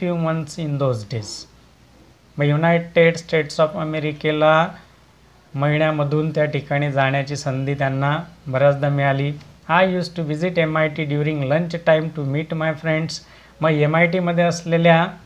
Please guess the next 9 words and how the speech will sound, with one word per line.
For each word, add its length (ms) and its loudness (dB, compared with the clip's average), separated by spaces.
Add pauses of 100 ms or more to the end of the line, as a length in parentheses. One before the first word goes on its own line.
(680)
friends, 440 2
एमआयटी 360 0
म्हणजे 280 0
काय 140 4
विद्यार्थी 380 0
मित्रांनो, 440 0 (840)
मॅसेच्युसेट्स 1160 0
इन्स्टिट्यूट 760 -2
ऑफ 180 6